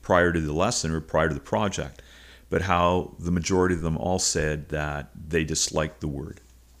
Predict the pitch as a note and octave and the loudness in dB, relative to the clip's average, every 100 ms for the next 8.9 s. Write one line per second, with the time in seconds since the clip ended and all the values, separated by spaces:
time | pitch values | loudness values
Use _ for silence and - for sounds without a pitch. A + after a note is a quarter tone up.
0 | - _ _ - - - - G2 G2+ G2+ | -20 _ _ -8 -6 -6 0 2 4 2
1 | G2+ G2+ A2+ A2 F#2+ G2 G#2+ F#2+ E2+ F#2 | 2 2 2 2 2 2 2 2 2 0
2 | G2+ F2+ - - F2 F2 D2+ C#2 C#2 - | 0 -2 -2 0 -2 0 -2 -2 -4 -4
3 | F#2 F#2+ F2+ F2 F2 F2+ - E2+ D#2+ D#2 | -4 -2 -2 0 -2 -4 -6 -6 -4 -4
4 | D#2 - D2 D#2 - G2 - - - - | -2 -2 -2 -2 -2 -6 -6 -12 -20 -20
5 | - - F2+ F2 F2 E2 F#2 F2 D#2 D#2+ | -20 -6 0 0 0 0 0 0 -2 -2
6 | D#2+ F2+ - - D#2+ F2 G2 F#2+ - - | -4 -6 -6 -6 -4 -2 -4 -6 -8 -4
7 | D#2+ D#2 D2 D2+ - F2 D#2 - D#2 D2+ | -2 -2 -4 -8 -8 -4 -4 -2 -4 -4
8 | D#2+ G2 - - C#2 - C#2+ D2+ F#2+ | -4 -6 -8 -8 -6 -6 -6 -6 -6